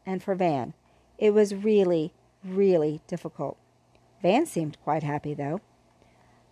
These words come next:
"Oh, honey," he said dreamily. He lay quite flat on his arms above his head,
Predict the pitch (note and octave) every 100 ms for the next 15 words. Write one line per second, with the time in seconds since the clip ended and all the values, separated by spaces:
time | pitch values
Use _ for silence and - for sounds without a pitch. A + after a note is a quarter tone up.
0 | _ A#3 A3 E3 - A3 D#3+ D#3 D#3+ -
1 | D#3 F3 E3 E3 E3 E3 - _ _ _
2 | _ A3+ G#3+ A3+ A3 - A#3 A#3+ - G#3
3 | G3+ G3+ G#3+ - G3+ G3 A3+ A#3 A3+ G#3
4 | B3+ - E3 C#3+